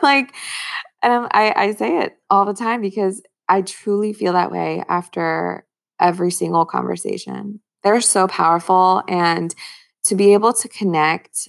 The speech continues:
with such beautiful humans, especially, especially during this time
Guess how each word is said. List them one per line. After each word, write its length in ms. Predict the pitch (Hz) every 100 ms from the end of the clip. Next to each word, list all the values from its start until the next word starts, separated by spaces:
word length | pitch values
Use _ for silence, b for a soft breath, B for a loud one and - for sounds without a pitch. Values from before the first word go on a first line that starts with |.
| _
with 640 | 180 170 160 160 160 160 -
such 320 | - 180 -
beautiful 460 | 180 175 - 165
humans, 720 | 170 170 160 160 165 165 170 - _ _ _ _ -
especially, 1200 | 208 202 - - - - - - - 285 330 359 - _ _ -
especially 680 | 214 - - 208 - 233 220
during 240 | 208 202
this 160 | 196 -
time 540 | 175 170 180 196